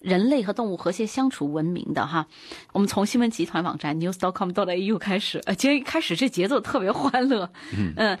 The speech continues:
Speaker 1: 讲的是我们澳洲的一个小伙子，叫桑顿，他是学计算机和法学的。
Speaker 2: 嗯。
Speaker 1: 嗯，最近呢，他到欧洲去留学完了以后，回家路上就准备到美国去兜一圈，就遇上这么个事儿。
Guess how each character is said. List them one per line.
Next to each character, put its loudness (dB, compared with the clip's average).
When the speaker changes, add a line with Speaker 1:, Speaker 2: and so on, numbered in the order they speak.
Speaker 1:
讲 0
的 2
是 0
我 4
们 2
澳 4
洲 0
的 0
一 -2
个 4
小 0
伙 -2
子， 0
叫 4
桑 2
顿， 0
他 0
是 0
学 0
计 -4
算 2
机 0
和 -2
法 -6
学 -8
的。 0
Speaker 2:
嗯。 2
Speaker 1:
嗯， 2
最 -2
近 0
呢， 2
他 -2
到 0
欧 0
洲 -2
去 -4
留 0
学 -4
完 0
了 -2
以 -6
后， -6
回 -4
家 -2
路 -6
上 -2
就 0
准 -4
备 -2
到 -2
美 -6
国 -4
去 0
兜 2
一 -4
圈， -6
就 -4
遇 -4
上 0
这 0
么 0
个 -4
事 -2
儿。 0